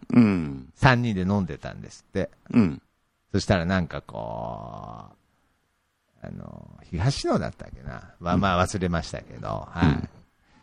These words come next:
Speaker 2: 三人で飲んでたんですって。
Speaker 1: うん。
Speaker 2: で、相手、こう、女の子と飲んでて。
Speaker 1: うん。
Speaker 2: で、まだその時、千原ジュニア全然売れてない時で。
Speaker 1: うん。
Speaker 2: で、なんか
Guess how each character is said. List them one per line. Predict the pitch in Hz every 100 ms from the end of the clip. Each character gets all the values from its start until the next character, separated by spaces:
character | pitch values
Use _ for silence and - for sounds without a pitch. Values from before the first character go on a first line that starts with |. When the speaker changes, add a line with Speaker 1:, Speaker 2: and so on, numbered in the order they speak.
| _ _ _ _
Speaker 2:
三 | 98 104
人 | 101
で | 80
飲 | 107 117
ん |
で | 73
た | - 55
ん | 53
で | -
す | - _
っ |
て。 | 90 - -
Speaker 1:
う | -
ん。 | 110 85 67 - _ _ _ _
Speaker 2:
で、 | 107 98 98 95 95 -
相 | 101 107
手、 | 92 101 95 -
こ | - 92 80 - _
う、 | - _ _ -
女 | 104 101
の | 85
子 | 76 69
と | 57
飲 | 71 69
ん | 62
で | - -
て。 | - - - _
Speaker 1:
う | 101
ん。 | 80 - _ _ _ _ _
Speaker 2:
で、 | 113
ま | 131
だ | 113
そ | 92 117
の |
時、 | 110 98
千 | - 110
原 | 110
ジ | 98
ュ | 104
ニ |
ア | 82
全 | 101 98
然 | 98
売 |
れ | 98 101
て | 101
な | 98 82
い |
時 | - - - -
で。 | 139 - _ _ -
Speaker 1:
う | 78
ん。 | 65 - _ _ _ _ 104
Speaker 2:
で、 | 101 98
な | 92
ん |
か | 62